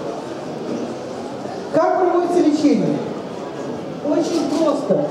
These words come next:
И тут все написано. А Сергей Алексеевич, побеспокойтесь, пожалуйста. Уж там ладно, кто бы другой.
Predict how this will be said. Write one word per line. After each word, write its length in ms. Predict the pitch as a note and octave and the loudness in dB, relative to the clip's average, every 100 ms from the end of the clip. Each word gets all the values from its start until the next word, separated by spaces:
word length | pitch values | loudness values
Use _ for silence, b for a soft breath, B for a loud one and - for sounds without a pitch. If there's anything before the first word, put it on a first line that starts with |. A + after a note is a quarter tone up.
| - | 4
И 80 | C4+ | 4
тут 160 | D#4+ D#4+ | 6 2
все 300 | - F4 F4 | 0 2 4
написано. 640 | E4 D#4 D4 C4 G#3 F#3 - - - - - - - - - - - - - - - - - - - - | 4 4 6 6 6 4 2 -2 -4 -6 -8 -8 -8 -8 -8 -8 -8 -8 -8 -8 -8 -8 -8 -8 -8 0
А 160 | B3+ C4+ | 2 4
Сергей 360 | E4+ D#4 D#4+ | 4 6 6
Алексеевич, 420 | D4 C#4 C4+ C#4+ B3 | 6 4 4 4 4
побеспокойтесь, 640 | A#3 A3+ C4+ C4+ B3+ - | 2 2 2 2 0 2
пожалуйста. 440 | A3+ G3 E3 D#3 - - - - - - - - - - - - - - C4 | 2 4 4 2 -2 -6 -6 -6 -6 -4 -6 -6 -6 -6 -6 -6 -6 -2 -2
Уж 60 | - | 2
там 160 | C4+ B3+ | 2 4
ладно, 340 | C4+ C#4 C4+ E3+ D#3+ - - - - | 4 4 2 -2 -4 -6 -6 -6 2
кто 120 | A#3 | 2
бы 140 | F#3+ | 4
другой. 340 | F#3 F#3 F3 | 2 4 4